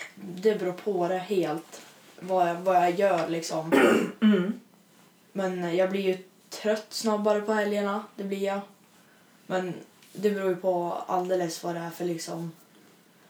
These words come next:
Speaker 1: omgivning där.
Speaker 2: Ja.
Speaker 1: Vad, vad jag gör för någonting och sådär, jag är bara hemma och inte gör någonting, då får jag ju panik. Jag får ju, då får jag ju typ ångestattacker när jag inte gör något. Och jag vill
Speaker 2: Okej.
Speaker 1: göra någonting, liksom.
Speaker 2: Ja.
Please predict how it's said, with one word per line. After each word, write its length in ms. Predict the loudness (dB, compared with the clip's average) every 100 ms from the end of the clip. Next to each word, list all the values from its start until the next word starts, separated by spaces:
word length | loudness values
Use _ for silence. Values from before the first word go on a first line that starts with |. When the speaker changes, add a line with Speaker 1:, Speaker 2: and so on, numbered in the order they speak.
| -10
Speaker 1:
omgivning 680 | -8 -6 -2 -2 -2 -4
där. 120 | -2 -4 -8 -20 _ _ 4
Speaker 2:
Ja. 380 | 6 6 4 -4 -8
Speaker 1:
Vad, 300 | -4 -2 0
vad 140 | 2
jag 80 | 2
gör 380 | 4 4 4 2
för 140 | 0
någonting 480 | -2 -2 -2 -4 -2
och 320 | 0 0 -2 -8 -20 -20 -20 -20 -20 _ _ -20 -20 -20 -20 -20 -20 _ _ _ _ -20 -20 -20 -8
sådär, 340 | 0 4 6
jag 120 | 6
är 40 | 4
bara 120 | 2
hemma 320 | 2 2 4
och 80 | 2
inte 160 | 2 0
gör 120 | 0
någonting, 420 | 0 -2 -2 -2
då 100 | -2
får 160 | 0 0
jag 80 | 2
ju 180 | 0 -4 -12 -16 -8
panik. 460 | -4 -2 -4 -4
Jag 120 | -6 0
får 120 | 2
ju, 240 | 2 0 -8 -16 _ _
då 100 | -8
får 140 | -4 0
jag 80 |
ju 60 | 0
typ 240 | -2 -4
ångestattacker 800 | -4 -4 -4 -4 -4 -6 -6 -8 -8
när 100 | -4
jag 80 | -4
inte 140 | 0
gör 160 | 2 2
något. 140 | 0 -8 -12 -2
Och 100 | 2
jag 60 |
vill 140 | 4 2
Speaker 2:
Okej. 120 | 2
Speaker 1:
göra 260 | 2 0
någonting, 320 | -2 -6 -8 -8
liksom. 200 | 0 2
Speaker 2:
Ja. 240 | 2 -2